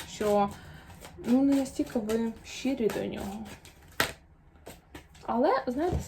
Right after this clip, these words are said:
заводите, заводите. Емоційно подобається. Знаєте, розумію, що ви жіночка така сімейна, хочете серйозних стосунків,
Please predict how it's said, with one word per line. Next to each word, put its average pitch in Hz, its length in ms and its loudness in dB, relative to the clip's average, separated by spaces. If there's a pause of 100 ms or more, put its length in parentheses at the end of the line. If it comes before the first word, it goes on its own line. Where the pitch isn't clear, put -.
заводите, 202 840 0
заводите. 214 720 -2
Емоційно 262 640 6
подобається. 214 840 -4
Знаєте, 262 340 2
розумію, 311 360 6
що - 160 2
ви 262 320 4 (440)
жіночка 220 640 2
така - 320 -6
сімейна, 269 840 4 (100)
хочете 349 300 0
серйозних 269 580 2
стосунків, 269 1000 0